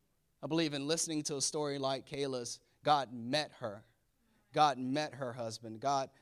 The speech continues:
met her boys where they were. I mean, they diagnosed her with depression at fifteen. Are we serious?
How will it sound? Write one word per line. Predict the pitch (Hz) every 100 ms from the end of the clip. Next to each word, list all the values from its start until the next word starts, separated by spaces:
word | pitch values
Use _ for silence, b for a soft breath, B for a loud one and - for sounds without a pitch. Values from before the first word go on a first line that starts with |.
| b
met | 127 151 160
her | 127 139
boys | 123 123 117 110
where | 120 139 143
they | 135 127
were. | 127 127
I |
mean, | 139 135
they | 143
diagnosed | 127 123 143 147 113 139 147
her | 160
with | 135 117 -
depression | 107 - 143 - 147
at | 101
fifteen. | - 139 - 135 151
Are | 127 120
we | 131
serious? | 135 - 117 143 156 143